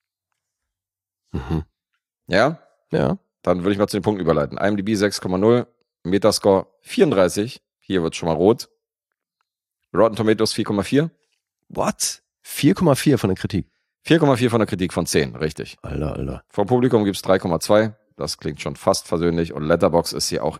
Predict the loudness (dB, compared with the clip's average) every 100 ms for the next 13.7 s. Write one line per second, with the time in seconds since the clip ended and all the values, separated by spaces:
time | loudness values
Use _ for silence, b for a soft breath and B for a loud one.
0 | -2 2 4 6 4 0 -8 _ _ _
1 | _ _ -8 -4 -4 -8 _ -4 -2 0
2 | -2 -2 -2 -4 -6 -8 -10 _ _ -14
3 | -8 -2 0 2 0 0 -4 _ _ _
4 | _ _ _ _ _ _ _ _ _ _
5 | _ _ -20 -4 4 6 4 0 -2 -4
6 | 0 4 6 4 2 -2 -6 -6 -6 -8
7 | -10 _ _ _ _ _ _ _ -8 -4
8 | 0 2 2 2 0 2 0 2 2 2
9 | 0 -2 -4 -6 -10 -12 -16 _ _ _
10 | -6 0 2 0 -4 -6 -6 -4 -4 -6
11 | -10 _ _ -12 -10 -8 -8 -4 0 0
12 | 0 0 2 2 0 -2 -4 -4 -2 -2
13 | -2 -6 -12 -12 -12 -12 -16